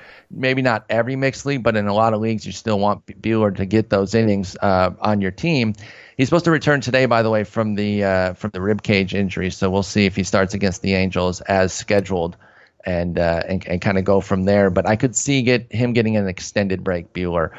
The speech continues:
where he doesn't start until, you know, m-, not even the first rotation of the, off the, uh,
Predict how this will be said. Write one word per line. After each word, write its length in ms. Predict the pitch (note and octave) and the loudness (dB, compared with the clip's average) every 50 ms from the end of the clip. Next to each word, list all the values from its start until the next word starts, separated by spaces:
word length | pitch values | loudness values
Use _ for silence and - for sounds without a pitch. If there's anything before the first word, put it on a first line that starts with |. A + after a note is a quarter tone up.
| - - - - | -18 -18 -10 -2
where 360 | - G#2 G2+ F#2+ F#2 F#2 F#2 | 2 4 4 6 6 4 2
he 160 | - - G#2 A2 | 0 0 0 2
doesn't 300 | G2+ G#2 G2+ G2+ G2 F#2 | 4 4 2 2 -2 -6
start 400 | - - - G#2+ G2+ G2+ G2 G2 | -8 -2 0 2 2 2 2 0
until, 580 | F#2+ F#2 - - G#2 G2+ F#2+ F#2+ F#2 F2 E2 - - - - _ _ _ - _ - | -2 -6 -4 -2 0 0 2 2 0 -2 -6 -10 -20 -20 -20 _ _ _ -20 _ -10
you 140 | A2+ A2+ G2+ | -10 -8 -8
know, 120 | F2 - - - | -10 -12 -10 -4
m-, 180 | A#2+ B2 B2 B2+ | -4 -2 0 2
not 180 | C3+ B2+ C3 | 2 2 4
even 220 | C3+ C3 A#2+ B2 A2+ | 2 2 2 2 0
the 60 | G#2+ | -2
first 340 | - - A#2+ A#2 A#2+ G#2+ - | -2 0 0 2 2 2 0
rotation 760 | A2+ A2 G#2+ G#2 - A2 G#2+ A2 - - G#2 G2 F#2 F#2 F#2 - - | 0 0 0 0 -2 -2 -2 -2 -4 -4 -4 -4 -4 -4 -8 -8 -4
of 300 | G2 G2 F#2+ F#2+ F#2 - | -2 0 0 0 -2 -2
the, 140 | G2 G2+ - - - | -4 -4 -4 -4 -4
off 280 | - F#2+ G2 F#2+ - - | 0 2 2 0 0 -2
the, 280 | - G2 G2 F#2+ F#2 F#2 | -2 0 0 2 4 4
uh, 340 | F2+ E2+ E2+ E2+ E2 E2+ | 4 4 4 4 2 0